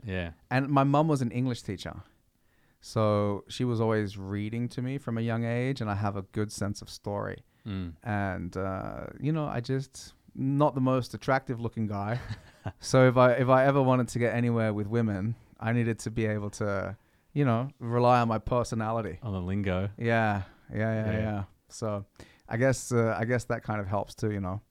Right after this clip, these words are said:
Speaker 1: Yeah.
Speaker 2: Yeah. But I also,
Speaker 1: Nice.
Speaker 2: I also really enjoy, um, just having fun, just making jokes.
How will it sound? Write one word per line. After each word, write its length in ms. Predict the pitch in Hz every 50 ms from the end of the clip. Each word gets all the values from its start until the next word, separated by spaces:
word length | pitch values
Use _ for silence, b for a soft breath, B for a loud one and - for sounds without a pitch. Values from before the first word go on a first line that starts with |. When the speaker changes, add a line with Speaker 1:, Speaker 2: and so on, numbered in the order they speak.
| _ _
Speaker 1:
Yeah. 300 | - 107 95 90 85 85 82 - _ _ - -
Speaker 2:
Yeah. 220 | - 104 98 98 - _ _ _ B B B B B B
But 100 | 123 123
I 40 | 135
also, 380 | 143 151 170 190 196 208 156 135
Speaker 1:
Nice. 80 | 117 -
Speaker 2:
I 80 | - 123
also 260 | 135 160 165 - 175
really 340 | 156 123 120 123 123 120 117
enjoy, 640 | 113 104 101 - - 107 101 104 110 110 101 95 92 - _ -
um, 400 | 101 101 101 98 95 92 87 78 80 -
just 220 | - 104 95 -
having 300 | - - 107 98 107 95
fun, 400 | 90 - - 107 131 117 - - -
just 160 | - 110 -
making 280 | 123 120 120 - 104 90
jokes. 380 | 98 113 113 - _ - -